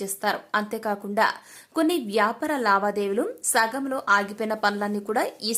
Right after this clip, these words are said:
సమయంలో మీరు పూర్తి చేయడం జరుగుతుంది. మంచి అభివృద్ధిని సాధిస్తారు. ఆర్థిక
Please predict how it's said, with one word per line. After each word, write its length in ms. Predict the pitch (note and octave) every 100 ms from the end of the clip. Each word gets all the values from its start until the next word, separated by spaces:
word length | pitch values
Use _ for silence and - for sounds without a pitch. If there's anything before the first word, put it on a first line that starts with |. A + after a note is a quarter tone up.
| A3+
సమయంలో 300 | G#3+ A#3+ A#3
మీరు 100 | B3 A#3+
పూర్తి 220 | A#3+ A#3 G#3+
చేయడం 200 | G3+ A#3 A3
జరుగుతుంది. 400 | G3 - G#3 - - - - - A#3+
మంచి 280 | B3+ C#4+ D4+ A3+
అభివృద్ధిని 340 | G3+ G3+ A#3 A#3
సాధిస్తారు. 480 | G#3 G3+ - G#3+ - - - A3
ఆర్థిక 300 | G#3+ A#3